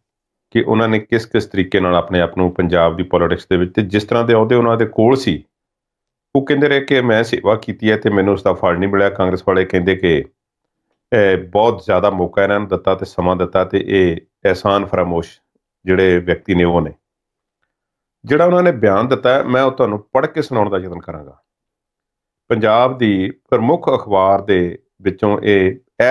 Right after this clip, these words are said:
as it is ਲਫ਼ਜ਼ ਜਿਹੜੇ ਉਹਨਾਂ ਨੇ ਵਰਤੇ ਨੇ ਪੰਜਾਬ ਸਰਕਾਰ ਤੇ ਭਗਵੰਤ ਮਾਨ ਬਦਲੇ,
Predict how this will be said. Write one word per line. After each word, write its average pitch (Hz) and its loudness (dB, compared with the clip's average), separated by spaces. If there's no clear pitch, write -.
as 151 -2
it 110 -4
is 98 -10
ਲਫ਼ਜ਼ 92 -10
ਜਿਹੜੇ 98 -6
ਉਹਨਾਂ 98 -8
ਨੇ 95 -10
ਵਰਤੇ 85 -8
ਨੇ 92 0
ਪੰਜਾਬ 87 0
ਸਰਕਾਰ 85 -2
ਤੇ 92 -2
ਭਗਵੰਤ 87 -2
ਮਾਨ 85 0
ਬਦਲੇ, 80 -2